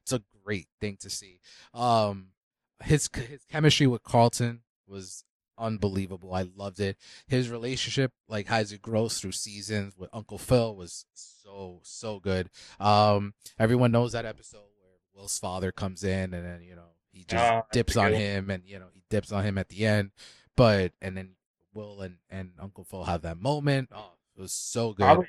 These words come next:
Speaker 2: uh, some of Will Smith's, like, best acting in that
Speaker 1: Yeah.
Speaker 2: episode.
Speaker 1: And he's a good, he's a good actor. We don't know what happened to him, but he's a good actor. Um, I, I would say it does fall off towards the end. Once they go to college, I think,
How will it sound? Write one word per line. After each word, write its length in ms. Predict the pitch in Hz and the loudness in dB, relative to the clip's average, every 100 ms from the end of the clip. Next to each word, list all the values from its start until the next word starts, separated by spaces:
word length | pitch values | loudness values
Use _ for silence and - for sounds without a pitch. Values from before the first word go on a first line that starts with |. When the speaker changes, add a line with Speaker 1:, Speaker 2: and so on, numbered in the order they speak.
| 131 | 0
Speaker 2:
uh, 500 | 131 123 120 117 117 - | 0 4 4 6 2 -2
some 180 | 110 | -8
of 200 | 110 113 | -8 -8
Will 180 | 120 123 | 0 0
Smith's, 400 | - 110 127 - | 0 -2 -2 0
like, 180 | 104 104 | -2 2
best 240 | 113 110 | 2 2
acting 340 | - 117 113 101 | 4 2 2 -10
in 60 | 104 | 6
that 80 | |
Speaker 1:
Yeah. 80 | 185 | 8
Speaker 2:
episode. 340 | 208 117 _ - _ _ _ _ _ _ _ - | 8 2 _ -20 _ _ _ _ _ _ _ 0
Speaker 1:
And 160 | 127 | 4
he's 180 | 147 190 | 6 6
a 60 | 170 | 2
good, 240 | - 160 _ | -6 -18 _
he's 200 | 190 175 | -14 -2
a 60 | 202 | 2
good 180 | 185 190 | 4 6
actor. 360 | 208 - 120 | 4 4 0
We 120 | 110 | 4
don't 140 | 135 147 | 2 2
know 80 | 139 | 2
what 180 | 127 | 2
happened 300 | 135 170 113 | 2 0 -4
to 140 | 107 98 | -4 -6
him, 160 | 113 123 | -6 -14
but 100 | 113 | -14
he's 220 | 120 117 | -12 -14
a 40 | |
good 220 | 107 123 120 | -10 -6 -2
actor. 440 | 127 - 90 90 _ _ _ | -2 -4 -8 -8 _ _ _
Um, 560 | - 98 98 95 90 95 _ _ _ - _ _ _ _ - _ - | 4 6 8 6 2 -10 _ _ _ -20 _ _ _ _ -20 _ -2
I, 360 | 143 - 160 _ _ - | 0 0 -2 _ _ -4
I 120 | 165 | -2
would 180 | 214 208 | 2 2
say 480 | - 196 190 190 185 _ _ - | 6 6 6 4 -4 _ _ -10
it 200 | 151 _ | -10 _
does 300 | 160 165 160 | 10 10 6
fall 340 | - 170 160 | 4 6 6
off 220 | 147 151 - | 4 2 0
towards 420 | - 147 147 131 | -8 -2 -4 -4
the 180 | 143 143 | 0 4
end. 300 | 156 165 160 131 | 4 2 -10 2
Once 220 | 147 156 | 2 4
they 100 | 156 | 2
go 120 | 160 | 2
to 80 | 151 | -2
college, 600 | - 131 135 139 135 123 | 2 4 4 -2 -4 -2
I 100 | 117 | -2
think, 280 | 131 120 | -2 -8